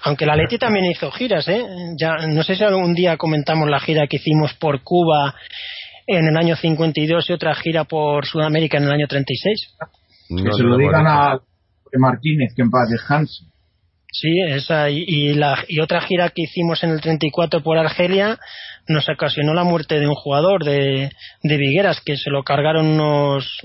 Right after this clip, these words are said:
Speaker 1: policías argelinos. O sea que ya las giras incluso se, se habían inventado. Vamos con el siguiente nombre, que yo creo que este sí os sonará un poco más, a lo mejor. Marcel Domingo, ¿os suena más
Speaker 2: Mm,
Speaker 1: o no?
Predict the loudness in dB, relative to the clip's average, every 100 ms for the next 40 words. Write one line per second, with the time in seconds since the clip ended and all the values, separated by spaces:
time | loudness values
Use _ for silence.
0 | -4 0 0 0 2 2 0 -2 -4 -4
1 | -6 -6 -8 -16 _ _ _ _ _ _
2 | -20 -20 -20 _ -20 -20 -14 -6 -4 -2
3 | -2 0 0 0 0 -2 0 -2 -4 -6
4 | -6 -4 -4 -4 -4 -4 -2 -2 -2 -6
5 | -14 -18 -20 _ -20 -20 -20 _ -2 0
6 | 2 0 0 0 0 -2 0 0 0 -2
7 | -2 0 0 0 0 -2 -2 -4 -2 -2
8 | -2 -2 -4 -4 0 0 -2 -2 -2 0
9 | 0 0 _ 0 0 2 0 2 2 2
10 | 0 -2 -2 0 2 2 0 0 -2